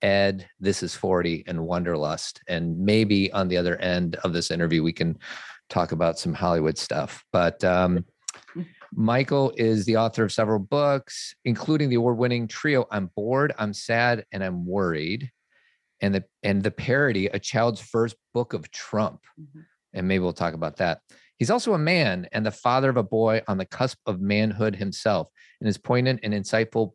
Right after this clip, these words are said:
Speaker 1: new book, A Better Man, A Mostly Serious Letter to My Son. Um,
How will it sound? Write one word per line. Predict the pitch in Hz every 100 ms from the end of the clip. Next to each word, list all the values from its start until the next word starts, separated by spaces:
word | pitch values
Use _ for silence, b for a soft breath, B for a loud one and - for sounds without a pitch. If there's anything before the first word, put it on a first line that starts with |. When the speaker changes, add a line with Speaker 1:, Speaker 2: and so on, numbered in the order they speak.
| _
Speaker 1:
new | 98 104
book, | 98 95 101 -
A | 87
Better | - 104 117
Man, | 117 95 87 92 104 -
A | 95
Mostly | 87 95 113 - 113
Serious | - 110 107 -
Letter | 95 98
to | 95 -
My | 104 101
Son. | - - 87 87 95 - B B B B _ -
Um, | 107 95 98 107